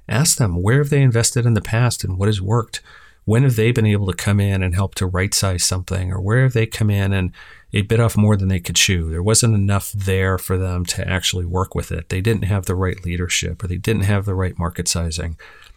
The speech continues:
How have they been successful and where have they been successful? And ultimately starting to flip the switch a bit and say,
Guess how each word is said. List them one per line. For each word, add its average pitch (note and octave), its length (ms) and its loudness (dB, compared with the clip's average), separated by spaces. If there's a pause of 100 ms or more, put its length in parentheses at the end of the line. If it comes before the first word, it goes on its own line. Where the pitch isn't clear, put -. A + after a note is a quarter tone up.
(100)
How C3 200 2
have D3+ 80 2
they C#3 80 4
been A#2 200 2
successful G#2 580 0
and F#2 80 0
where F#2 160 2
have F#2+ 80 2
they F2 120 -2
been E2+ 180 -2
successful? - 640 -6 (640)
And C3+ 120 2
ultimately F3+ 460 0
starting B2 360 2
to A2+ 60 0
flip - 380 -2
the - 80 0
switch - 380 0
a - 40 -2
bit F2+ 200 -2
and F#2 120 -2
say, G2 440 0